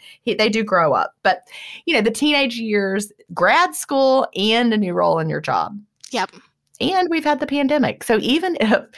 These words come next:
Speaker 1: nothing stressful was happening, it's just been a period of heightened stress where we,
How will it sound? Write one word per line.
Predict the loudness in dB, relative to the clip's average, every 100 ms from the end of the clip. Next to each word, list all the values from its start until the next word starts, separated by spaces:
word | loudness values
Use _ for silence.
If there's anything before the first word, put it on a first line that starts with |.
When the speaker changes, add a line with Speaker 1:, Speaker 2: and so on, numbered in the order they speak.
| -20 -20 -20 _
Speaker 1:
nothing | -2 2 0 2 0 0 -2
stressful | 0 0 0 -2 0
was | 0
happening, | 0 0 0 0 0 0
it's | -2 -2
just | 0 -2 2
been | 0
a | 0
period | -4 -2 2 2 2
of | 0
heightened | -4 -4 -2 -2 -2 0 0 -4 -12 _ _ _ _
stress | -12 0 2 2 0
where | -4
we, | -2 -4